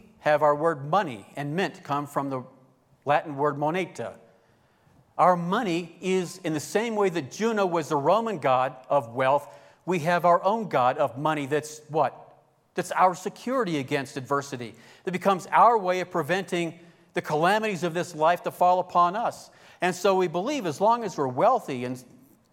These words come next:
sustain ourselves, that we can ride it out. As we see the economy around us beginning to shake a little bit,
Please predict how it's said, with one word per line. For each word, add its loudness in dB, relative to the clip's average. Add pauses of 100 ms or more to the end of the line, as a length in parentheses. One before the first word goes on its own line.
(180)
sustain -4
ourselves, -2 (520)
that -2
we 0
can -4
ride 0
it -4
out. 0 (680)
As -10
we 0
see -4
the -2
economy 0
around 2
us -8
beginning -8
to -14
shake -4
a -4
little -4
bit, -6